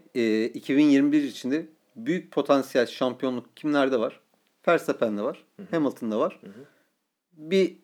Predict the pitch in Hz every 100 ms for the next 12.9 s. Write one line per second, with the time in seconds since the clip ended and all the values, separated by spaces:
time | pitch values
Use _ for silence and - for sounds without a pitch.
0 | _ 143 160 165 165 165 165 156 156 -
1 | 139 139 123 139 127 117 117 120 139 135
2 | - 151 170 - 165 165 165 165 151 143
3 | 143 139 139 131 135 131 127 120 - 127
4 | 127 120 107 107 110 - 180 175 190 147
5 | 160 165 139 180 190 180 175 180 170 180
6 | 175 160 - 165 175 185 - _ _ -
7 | - 175 180 165 170 175 165 131 120 139
8 | 143 139 143 - 135 131 131 127 123 120
9 | 113 98 90 _ _ - 202 214 175 185
10 | - - _ _ _ _ - - 147 -
11 | 202 170 165 226 - 269 262 233 208 160
12 | 175 - 185 180 165 147 139 131 127